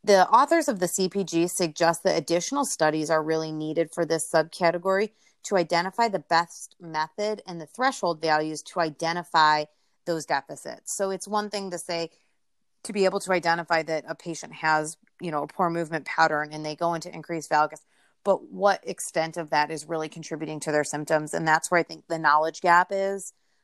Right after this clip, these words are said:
um, in terms of the research and, you know, movement retraining is really the way to go with that. That being said, that takes a while,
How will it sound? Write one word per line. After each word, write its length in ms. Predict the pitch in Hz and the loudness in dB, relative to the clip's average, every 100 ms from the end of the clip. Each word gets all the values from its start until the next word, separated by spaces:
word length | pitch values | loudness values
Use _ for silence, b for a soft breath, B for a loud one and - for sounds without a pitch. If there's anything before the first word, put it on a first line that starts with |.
| - | -12
um, 200 | 160 160 | -12 -10
in 80 | 160 | -12
terms 280 | 175 156 | -10 -10
of 60 | 156 | -8
the 80 | 147 | -8
research 480 | 151 151 160 156 160 | -6 -6 -8 -8 -10
and, 260 | 151 151 _ | -12 -14 _
you 140 | 175 | -8
know, 260 | 147 143 - _ _ _ - | -8 -8 -12 _ _ _ -4
movement 480 | 170 190 175 175 151 | 4 6 6 2 2
retraining 480 | 156 - 165 156 | 0 2 0 2
is 120 | 151 160 | -2 2
really 240 | 156 156 | 4 4
the 100 | 151 | 4
way 160 | 147 143 | 2 0
to 80 | |
go 180 | 143 143 | 2 4
with 140 | 156 208 | 4 6
that. 300 | 208 208 147 | 6 6 0
That 180 | 156 | -4
being 180 | 160 151 | -6 -18
said, 380 | - 156 151 160 | -14 -10 -10 -8
that 260 | 147 143 - _ | -8 -8 -14 _
takes 340 | - 156 147 - | -20 -18 -14 -10
a 60 | |
while, 500 | 190 190 202 208 214 | -2 0 2 0 -2